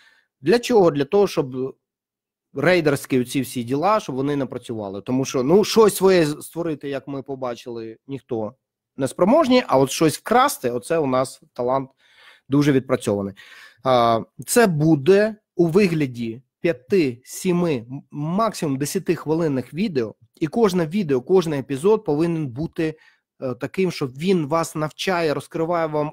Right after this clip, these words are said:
очі, і у вас кардинально змінюється думка відносно того чи іншого,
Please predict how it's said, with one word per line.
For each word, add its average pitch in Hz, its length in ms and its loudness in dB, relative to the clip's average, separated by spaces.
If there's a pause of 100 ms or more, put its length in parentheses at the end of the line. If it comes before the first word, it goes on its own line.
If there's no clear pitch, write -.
очі, 170 360 0
і 131 180 -8
у 143 80 -4
вас 160 320 -4 (440)
кардинально 190 760 2
змінюється 160 600 -2
думка 135 480 -4
відносно 131 540 -6
того 139 300 -2
чи - 180 -8
іншого, 123 540 -2